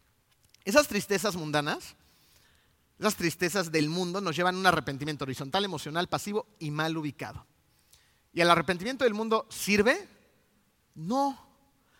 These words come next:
¿Hace cambios reales? No. ¿Nos lleva a la muerte? Sí. Yo lo viví con mi papá. Una muerte física. Hay, hay, hay relaciones que se mueren. Hay negocios que se revientan.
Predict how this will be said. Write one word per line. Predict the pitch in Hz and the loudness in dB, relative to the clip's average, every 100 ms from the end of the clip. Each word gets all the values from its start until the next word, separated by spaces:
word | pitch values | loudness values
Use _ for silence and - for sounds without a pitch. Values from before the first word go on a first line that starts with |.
| _ | _
¿Hace | 220 254 | 4 6
cambios | 262 247 202 | 4 4 6
reales? | 196 208 294 403 - - _ _ _ _ _ _ | 6 8 4 2 -10 -14 _ _ _ _ _ _
No. | 156 285 427 262 _ _ _ _ - | -2 0 0 -4 _ _ _ _ -6
¿Nos | 185 | 0
lleva | 180 254 | 4 4
a | |
la | 196 | 4
muerte? | 185 180 233 269 - _ _ _ _ _ _ | 0 0 0 0 -6 _ _ _ _ _ _
Sí. | - - 233 165 - _ _ _ _ _ _ _ _ _ _ _ _ _ _ _ | -20 -12 -10 -10 -16 _ _ _ _ _ _ _ _ _ _ _ _ _ _ _
Yo | 135 180 | -8 -4
lo | 185 | -4
viví | 156 202 | -4 -6
con | 170 | -8
mi | 143 | -8
papá. | 123 110 113 - _ _ _ _ _ _ _ _ | -10 -10 -14 -18 _ _ _ _ _ _ _ _
Una | 139 160 | -10 -6
muerte | 165 - | -4 -4
física. | 156 196 - 135 - - _ _ _ _ _ _ _ _ _ _ - | -6 -6 -8 -12 -16 -20 _ _ _ _ _ _ _ _ _ _ -4
Hay, | 151 | -2
hay, | 160 170 | 0 2
hay | 170 | 2
relaciones | 170 165 165 170 - | 2 0 -2 -8 -8
que | 147 | -8
se | 143 | -8
mueren. | 127 151 175 127 110 98 _ _ _ _ _ _ _ _ _ _ _ _ - | -8 -6 -6 -8 -12 -20 _ _ _ _ _ _ _ _ _ _ _ _ -6
Hay | 151 | -4
negocios | 156 156 170 185 - | -2 -2 -4 -6 -8
que | 139 | -10
se | 123 | -4
revientan. | 143 139 165 180 - 135 117 | -2 0 0 -2 -4 -8 -8